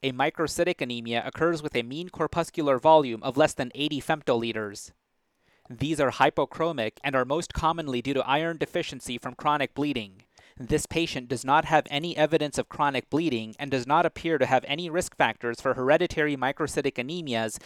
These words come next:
such as thalassemia or sideroblastic anemia.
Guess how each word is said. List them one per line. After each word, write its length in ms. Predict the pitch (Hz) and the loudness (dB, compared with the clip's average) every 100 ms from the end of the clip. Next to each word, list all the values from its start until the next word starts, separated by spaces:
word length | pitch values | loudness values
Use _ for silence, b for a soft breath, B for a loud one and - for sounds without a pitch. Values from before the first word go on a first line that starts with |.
| B | B
such 220 | - 160 | -4 0
as 120 | 131 - | 0 4
thalassemia 800 | 151 165 143 160 160 139 107 - | 4 4 0 -4 -6 -4 -4 -4
or 80 | |
sideroblastic 880 | 123 160 160 151 135 135 127 - 127 | -2 0 4 4 6 4 4 0 -4
anemia. 600 | 117 131 139 120 110 98 | -4 -6 -8 -8 -8 -10